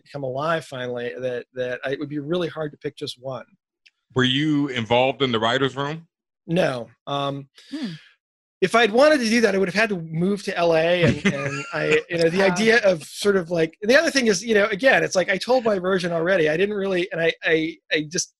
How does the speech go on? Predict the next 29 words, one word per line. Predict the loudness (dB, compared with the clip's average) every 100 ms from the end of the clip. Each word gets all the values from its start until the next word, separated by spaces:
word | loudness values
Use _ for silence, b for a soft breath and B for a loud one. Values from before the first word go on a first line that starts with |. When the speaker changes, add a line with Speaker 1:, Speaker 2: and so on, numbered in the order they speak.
| -10
Speaker 1:
didn't | -4 -2
see | -2 0 -2 -4 0
the | 2
idea | 2 0 0 0
of | 0 -4
me | -2 -2
sort | -2 -2
of, | -2
like, | -4 -4
looking | -4 -2 -2
over | -2
Misha's | -4 -4 -4 -4
shoulder | -2 -2 -2 -2
while | -4 -6
she's | -8 -4
doing, | -4 -4 -8 B B B -6
'cause | 0
I | 2 2
don't | 4
even, | 4 4 2 -4 _ _ _
you | 0
know, | 2 2
I | 2
don't | 2 4 4 2
know | 2 4 4 4
the | -2
visual | 0 2 2 0 -2
language | -2 -6 0 0 0 -4 -10 -10 -8
Speaker 2:
Mm-hmm. | -4 -4